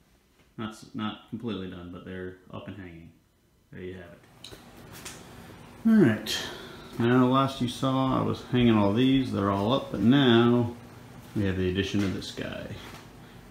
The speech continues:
I had to cut these panels to fit.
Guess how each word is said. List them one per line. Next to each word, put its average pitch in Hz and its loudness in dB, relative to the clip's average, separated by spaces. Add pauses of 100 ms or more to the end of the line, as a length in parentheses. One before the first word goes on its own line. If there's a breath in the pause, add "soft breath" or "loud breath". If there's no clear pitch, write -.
(100)
I - -8
had 95 -4
to - -12
cut - -2 (160)
these 98 -6 (220)
panels 101 -2
to - -12
fit. - 0